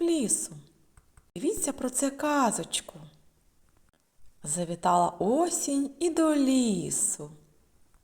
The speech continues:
В ту мить листя на деревах стало червоне, жовте, багряне. «Час готуватися до зими», — подумав мудрий ворон. «Кар, кар,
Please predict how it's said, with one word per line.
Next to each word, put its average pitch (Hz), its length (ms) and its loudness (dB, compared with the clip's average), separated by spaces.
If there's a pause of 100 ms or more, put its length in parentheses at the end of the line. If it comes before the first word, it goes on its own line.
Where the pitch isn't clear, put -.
(100)
В - 60 -20
ту - 180 -4
мить 240 420 2
листя 226 340 2
на 208 120 4
деревах 247 480 2
стало 240 320 -2
червоне, 208 840 -2 (360)
жовте, 254 560 2
багряне. 226 880 0 (840)
«Час 240 440 4
готуватися 196 800 4
до 254 160 2
зими», — 220 420 4 (320)
подумав 196 480 6
мудрий 226 380 8
ворон. 165 640 4 (760)
«Кар, 208 580 6
кар, 226 460 6